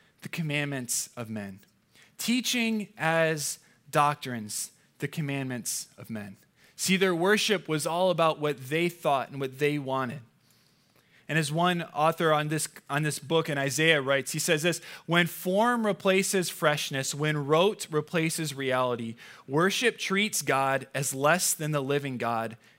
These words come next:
and God is offended."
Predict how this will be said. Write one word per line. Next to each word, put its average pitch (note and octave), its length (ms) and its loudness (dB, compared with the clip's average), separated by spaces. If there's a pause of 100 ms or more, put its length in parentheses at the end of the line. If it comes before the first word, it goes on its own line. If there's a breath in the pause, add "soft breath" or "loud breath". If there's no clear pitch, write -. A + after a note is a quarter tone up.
(140 soft breath)
and B2+ 200 -8
God C3 500 0 (140)
is B2+ 500 -2 (100)
offended." G#2+ 640 -10